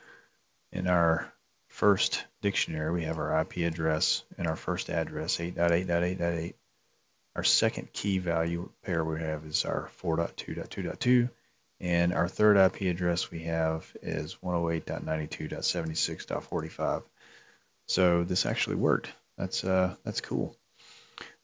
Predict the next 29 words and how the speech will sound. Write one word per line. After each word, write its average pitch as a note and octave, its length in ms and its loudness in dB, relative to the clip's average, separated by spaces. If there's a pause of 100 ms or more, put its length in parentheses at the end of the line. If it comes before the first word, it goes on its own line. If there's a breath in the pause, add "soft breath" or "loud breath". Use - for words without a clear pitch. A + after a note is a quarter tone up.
(140)
So C3 420 12 (500 loud breath)
that's C3 240 8
neat, G#2+ 220 10
but F2+ 100 4
what B2 180 10
if C3 140 6
you A#2+ 140 8
actually F#2+ 580 6 (100)
really G2 300 6
wanted F2 360 4
to D#2 540 2 (220)
look F#2+ 280 4
at E2 100 -2
this E2+ 140 -2
data D#2+ 380 4
and E2 160 0
you E2 100 0
wanted F#2 340 4
to D#2 400 2 (240)
see - 240 4
it F#2+ 60 8
in F2 60 6
a D#2+ 100 6
nice D#2+ 300 2
way? C#2+ 180 0
Maybe D#2+ 240 0
you D#2 120 -2
have D#2 260 -2
to C#2+ 300 -6